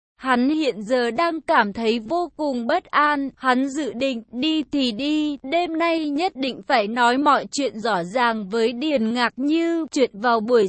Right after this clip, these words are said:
sáng với Điền Ngạc Như không phải là hắn cố ý. Cứ xem như là ai cũng có nhược điểm, cho nên coi như là huề nhau đi. Trưởng đồn, đêm nay tôi xin nghỉ, về thăm nhà một chút.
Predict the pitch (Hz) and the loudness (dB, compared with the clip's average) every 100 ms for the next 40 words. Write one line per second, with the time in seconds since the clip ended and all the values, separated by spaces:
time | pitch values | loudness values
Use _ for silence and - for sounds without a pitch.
0 | - 240 220 247 269 254 262 240 247 220 | 0 0 0 0 4 4 4 4 4 4
1 | 240 233 - 277 349 339 349 359 294 302 | 0 -2 0 0 2 0 -2 -4 0 2
2 | 226 220 254 240 214 208 226 269 285 254 | 2 0 0 0 0 -2 -2 -2 2 2
3 | 311 294 349 415 _ _ _ - 285 277 | 2 0 0 -4 _ _ _ -6 -2 0
4 | 311 359 349 320 330 339 320 269 - 285 | 0 0 2 2 -2 0 2 2 2 0
5 | 311 - 262 247 247 254 262 330 311 - | 0 -4 -6 -4 -2 0 0 -2 -4 -4
6 | 247 247 202 175 - - 320 320 302 320 | -2 -2 -2 -6 -8 0 2 2 6 4
7 | 302 294 330 320 302 302 320 320 294 254 | 4 -2 2 2 4 2 0 -2 0 2
8 | 233 254 247 220 277 302 294 247 311 320 | 2 4 4 4 2 0 -2 -2 -2 -2
9 | 320 247 - 320 233 233 277 254 226 202 | -2 -4 0 2 2 4 6 6 4 -2
10 | 175 240 294 302 285 294 311 302 - 294 | 0 6 6 6 0 0 0 -2 0 0
11 | 285 - 311 294 294 277 294 196 131 123 | -2 -2 0 2 0 0 -2 -4 -8 -12
12 | 208 285 262 247 320 311 294 277 247 240 | -2 2 2 2 -2 0 0 0 0 2
13 | 254 208 - 311 | 2 0 -6 -6